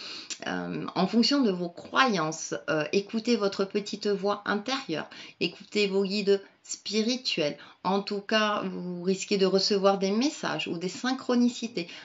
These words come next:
Quand je vous dis que ça vient de l'extérieur, c'est quelque chose qui va se manifester de l'extérieur. Donc, soit une bonne nouvelle, euh, so-, soit quelque chose à laquelle vous vous attendiez pas. En tout cas, euh,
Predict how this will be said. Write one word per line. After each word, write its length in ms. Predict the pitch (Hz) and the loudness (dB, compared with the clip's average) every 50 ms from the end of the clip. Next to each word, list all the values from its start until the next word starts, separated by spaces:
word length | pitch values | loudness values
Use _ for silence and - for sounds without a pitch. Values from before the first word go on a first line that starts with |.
| - | -14
Quand 140 | - - 247 | -2 2 2
je 80 | 240 247 | 4 4
vous 80 | 277 | 2
dis 140 | 269 311 339 | 2 0 0
que 60 | 320 | 0
ça 140 | - - 190 | 2 2 2
vient 160 | 185 214 247 | 4 6 4
de 80 | 254 233 | 4 4
l'extérieur, 400 | 214 208 - - - 196 185 180 | 2 -2 -2 0 2 4 4 2
c'est 140 | - - 240 | 0 -2 -6
quelque 340 | - - 370 381 - - 254 | -2 -2 -2 0 0 -2 -2
chose 220 | 247 - 330 359 | 0 0 -2 -2
qui 180 | - - 233 196 | -2 -4 -2 0
va 120 | 208 220 | 0 2
se 120 | 214 - | 2 2
manifester 1000 | 220 208 214 220 226 240 262 302 320 294 294 302 311 - - 254 247 - - 294 269 | 0 2 2 2 4 6 6 6 6 8 6 6 4 2 -2 -2 -4 -2 -2 -2 0
de 100 | 226 208 | 2 0
l'extérieur. 840 | 196 196 247 262 - - - - 208 202 - 165 160 156 - - - - _ _ - - - - - _ _ - | 2 0 0 -2 -4 -8 -4 -4 -4 -4 -2 -4 -4 -4 -6 -8 -14 -20 _ _ -20 -20 -20 -20 -20 _ _ -10
Donc, 220 | - - 170 175 - | -6 -6 -4 -2 -2
soit 180 | - 214 214 | 0 2 4
une 180 | 208 202 196 196 | 4 4 4 4
bonne 320 | 175 160 180 170 175 170 | 4 2 0 0 2 0
nouvelle, 560 | 170 180 196 220 220 262 294 302 311 320 311 | 0 0 0 0 2 2 4 4 4 4 4
euh, 200 | 269 214 202 202 202 - - - - - - - | 4 4 4 4 2 0 -4 -8 -8 -8 -10 -6
so-, 260 | - - - - - - | -4 -4 -4 -4 -6 -4
soit 240 | - - - 233 240 | -2 2 4 4 6
quelque 240 | 240 247 233 - - | 6 6 4 4 4
chose 280 | - 294 302 302 247 | 6 6 8 8 8
à 80 | 240 208 | 10 10
laquelle 300 | 208 208 202 - 294 285 | 10 10 8 8 4 4
vous 140 | 220 202 202 | 4 4 2
vous 160 | 196 185 214 | 2 4 4
attendiez 640 | 214 214 - 277 269 254 226 202 214 196 196 - - _ _ | 2 2 2 2 2 2 2 6 6 4 4 4 -4 _ _
pas. 260 | 156 147 151 - - - _ _ _ - - - - - - - - - - - | 4 4 4 4 -2 -12 _ _ _ -20 -20 -20 -20 -20 -12 -10 -12 -12 -4 4
En 180 | - 220 226 | 6 6 6
tout 220 | 220 - 233 240 226 | 6 2 -2 -2 -2
cas, 440 | 233 - 262 262 285 302 294 - - | 4 8 10 10 10 10 6 4 2
euh, 1600 | - 196 196 190 190 190 185 180 180 175 170 170 165 160 156 151 147 139 139 139 135 - 73 - - - 58 - - - - - | 2 4 4 6 4 4 4 2 2 2 2 2 2 2 2 0 0 -2 -2 -4 -4 -4 -6 -6 -6 -6 -6 -6 -8 -8 -8 -8